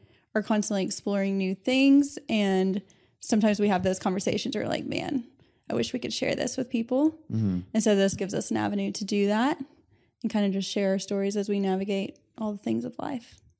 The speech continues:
Speaker 2: Cool. I agree. I think, uh, we have some pretty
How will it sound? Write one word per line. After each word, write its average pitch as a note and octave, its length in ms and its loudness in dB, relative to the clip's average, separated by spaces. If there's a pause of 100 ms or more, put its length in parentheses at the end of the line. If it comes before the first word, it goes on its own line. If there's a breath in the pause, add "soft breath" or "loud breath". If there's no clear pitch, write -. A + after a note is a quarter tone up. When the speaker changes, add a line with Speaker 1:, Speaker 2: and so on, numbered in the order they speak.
(140)
Speaker 2:
Cool. B2 240 2 (140)
I A2 100 2
agree. A#2 260 4
I G2+ 140 4
think, A#2 300 0
uh, F2+ 300 0 (240 loud breath)
we A2+ 200 6
have A2+ 240 4
some G#2+ 140 2
pretty G2+ 400 0